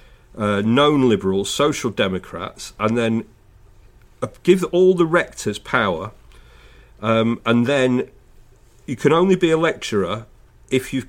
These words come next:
successfully completed a six-week training course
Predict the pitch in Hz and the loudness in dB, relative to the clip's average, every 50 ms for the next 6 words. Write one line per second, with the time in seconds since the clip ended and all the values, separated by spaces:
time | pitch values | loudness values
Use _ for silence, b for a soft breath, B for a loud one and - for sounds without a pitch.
0 | - - - - - 139 - - - 170 160 - - - 160 151 143 - - 135 | -12 -16 -10 -8 -8 -8 -6 -4 -2 -2 -2 -2 -6 -8 -6 -6 -8 -8 -10 -12
1 | 127 - - 143 139 135 113 - 101 95 92 - - - - - - - - - | -14 -6 -2 0 0 0 0 -2 -2 -4 -4 -6 -10 -12 -8 -6 -6 -6 -6 -8
2 | - - 143 135 123 - - - 127 127 127 120 107 98 95 90 - 95 87 - | -6 -4 -2 -2 -2 -4 -6 -4 0 0 0 0 0 -2 -4 -6 -8 -10 -10 -10
3 | - - - - B | -10 -12 -14 -16 B